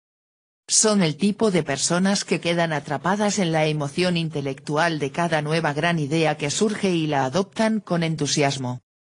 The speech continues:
Son conceptualizadores articulados, muy buenos para captar estrategias y explicarlas. Esto, saben, es lo que se necesita para salir adelante.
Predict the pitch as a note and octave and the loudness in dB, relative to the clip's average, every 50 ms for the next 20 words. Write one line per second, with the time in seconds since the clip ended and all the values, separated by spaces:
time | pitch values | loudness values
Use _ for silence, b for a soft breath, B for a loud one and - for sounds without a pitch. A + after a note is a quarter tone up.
0 | _ _ _ _ _ _ _ _ _ _ _ _ _ _ _ _ _ _ _ _ | _ _ _ _ _ _ _ _ _ _ _ _ _ _ _ _ _ _ _ _
1 | - D#3+ - A3+ A#3+ C4+ C4+ C4 - - F#3+ F#3 - - F#3 E3 - - G3 F#3 | -2 0 2 2 4 4 2 2 2 0 0 0 0 0 -2 -2 -2 -2 0 0
2 | E3 D3+ D3 - - C#3 C3 D3+ E3+ E3+ D#3+ D3+ - G3+ F3 E3+ - F3 E3+ D#3+ | 0 0 -2 -2 -2 0 2 2 2 2 2 0 0 -2 -2 -2 -2 -4 -2 -2
3 | D#3 D3+ D3 C#3 C#3 C3+ C3+ C3+ - - - _ _ - F3 F3 G3+ A3 G#3+ F3+ | -2 0 0 0 0 -2 -4 -4 -8 -10 -12 _ _ 0 2 4 4 4 4 4
4 | D#3+ F#3+ G3 G3 F#3+ F3+ - - G3 E3+ E3 D#3+ D#3 D#3+ C#3+ C3+ C#3+ - F3+ F3 | 4 4 4 4 4 2 0 0 0 0 0 0 0 -2 -4 -4 -2 -2 -2 0
5 | E3 E3 E3 D#3+ - D3+ D3+ D3 - E3 F3 F3 - F#3+ E3 D#3 D#3+ - E3 D#3 | 0 0 -2 -2 -2 -4 -4 -2 -2 -2 -4 -2 -2 0 0 0 0 0 0 0
6 | D#3 - - - - F3 E3 - D3 C#3 C#3+ C#3 B2+ C3 C3+ - - - - _ | 0 0 -4 -4 -4 -4 -2 -2 -2 -2 0 0 0 0 -2 -4 -6 -10 -12 _
7 | _ _ _ _ _ _ _ _ _ _ _ _ _ _ _ _ _ _ _ _ | _ _ _ _ _ _ _ _ _ _ _ _ _ _ _ _ _ _ _ _
8 | _ _ _ - G#3 A3 A3 - - - D#3+ F#3+ A3+ - _ _ _ - - - | _ _ _ -2 -2 0 0 -2 -2 -2 -4 -4 -4 -8 _ _ _ -6 -2 0
9 | F3 D3 C#3+ D3 C3+ C#3 C#3+ C#3 - _ _ _ - A#3 C4+ - - G#3 F#3 F3 | 0 0 0 -2 -4 -6 -8 -12 -16 _ _ _ -2 -2 -2 0 0 0 -2 0
10 | - G3 F#3 - G3 F3 F3 D#3+ D#3 D#3 D3 - - F3 D#3 F3 E3 E3 E3 D#3 | 0 0 0 0 0 0 0 -2 -2 -2 -2 0 0 0 2 2 0 0 0 0
11 | D3+ D3+ D3+ F3 D3+ D3+ F3+ G3+ G3 F#3+ F3+ D#3 D3 C#3 B2+ C3 C3 B2+ B2+ B2 | 0 0 0 0 0 2 2 4 4 4 4 2 2 0 0 0 -2 -2 -4 -4
12 | B2+ B2+ - | -6 -6 -12